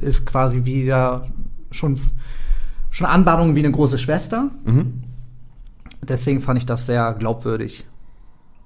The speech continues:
Speaker 1: Auch wenn man sich natürlich nicht fragt, okay, warum zeigt er das nicht seinem großen Bruder? Aber,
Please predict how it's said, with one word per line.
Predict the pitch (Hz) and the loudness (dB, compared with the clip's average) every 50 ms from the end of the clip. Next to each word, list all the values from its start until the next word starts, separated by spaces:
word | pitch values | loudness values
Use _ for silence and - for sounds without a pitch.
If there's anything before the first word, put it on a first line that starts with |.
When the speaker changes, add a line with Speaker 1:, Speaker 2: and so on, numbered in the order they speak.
| - | -10
Speaker 1:
Auch | - 120 | -6 -2
wenn | - 151 | 2 2
man | 135 131 | 2 2
sich | 135 - | 0 -2
natürlich | - 123 - 151 147 135 | -4 -4 -2 -2 -2 -2
nicht | 139 120 | -2 -2
fragt, | - - 147 151 143 - | 0 2 2 2 2 0
okay, | 123 - 151 147 143 120 | -4 -4 -2 -2 0 2
warum | 127 127 131 123 131 120 123 - | 2 2 2 2 0 -4 -4 -4
zeigt | - 135 135 135 135 | -2 -2 -2 -2 -2
er | 135 123 | -4 -4
das | 123 120 120 127 | -4 -4 -4 -4
nicht | 120 123 | -6 -6
seinem | 127 123 123 | -6 -6 -4
großen | 117 120 120 120 - 120 | -4 -4 -4 -4 -6 -6
Bruder? | - 147 165 185 190 190 196 190 - - - - - - - - - - - - - - - - - - - - - - - - - - - - | -4 -2 0 0 0 0 -2 -6 -12 -18 -20 -20 -20 -20 -20 -20 -20 -20 -20 -20 -20 -20 -20 -20 -18 -18 -18 -18 -20 -20 -20 -20 -20 -20 -12 -6
Aber, | - 120 120 120 120 117 113 113 110 107 107 101 | -2 0 2 2 2 2 2 2 0 0 -2 -4